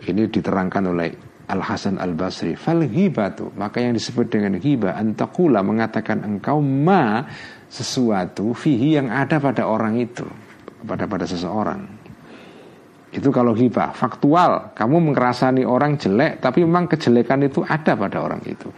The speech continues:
Wal buhtanu, dan buhtan, antakula, mengatakan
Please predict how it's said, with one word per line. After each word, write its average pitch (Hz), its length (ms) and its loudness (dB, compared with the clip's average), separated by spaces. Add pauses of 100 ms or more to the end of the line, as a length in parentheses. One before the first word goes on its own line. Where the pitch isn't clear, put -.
(360)
Wal 170 160 6
buhtanu, 175 560 4
dan 147 240 2
buhtan, 131 480 4
antakula, 147 560 2
mengatakan 123 560 0